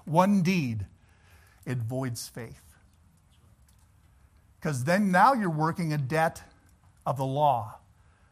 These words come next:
not the debt of grace. Amen? So very important. So the first thing I wanna look at here as we go through this, I wanna look at the testimonies of faith. There's two men that God brings up here at the beginning of this chapter.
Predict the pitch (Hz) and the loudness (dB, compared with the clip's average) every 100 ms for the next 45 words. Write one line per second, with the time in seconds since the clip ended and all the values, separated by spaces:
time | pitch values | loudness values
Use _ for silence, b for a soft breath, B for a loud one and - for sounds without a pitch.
0 | _ - 135 139 143 127 135 123 123 113 | _ -8 -6 -4 -6 -6 -6 -8 -10 -12
1 | 120 - - - _ _ _ _ _ _ | -12 -16 -18 -20 _ _ _ _ _ _
2 | - 135 127 127 151 - _ - - b | -12 -6 -4 -4 -6 -10 _ -20 -20 b
3 | b b b 147 131 190 240 170 185 143 | b b b -4 2 4 4 2 2 2
4 | 175 170 180 302 320 247 202 190 190 180 | 0 0 2 0 2 4 4 4 4 4
5 | 156 117 151 151 139 139 160 175 170 147 | 4 2 2 0 0 0 0 0 -2 0
6 | 151 - B B B - 208 294 254 185 | -2 -4 B B B 2 2 4 0 0
7 | 156 139 - 185 185 - 170 156 151 135 | -2 -4 2 2 2 -2 -2 -2 -2 -2
8 | 135 110 - 147 131 147 117 - 254 220 | -4 -6 -4 -4 -4 -6 -6 -4 -2 2
9 | 190 196 170 147 170 175 156 180 147 170 | 4 2 0 6 6 6 4 0 2 0
10 | 170 185 156 135 147 165 151 135 - - | 0 -4 -4 -4 -4 -2 -4 -6 -6 2
11 | 147 151 151 151 | 4 4 2 -2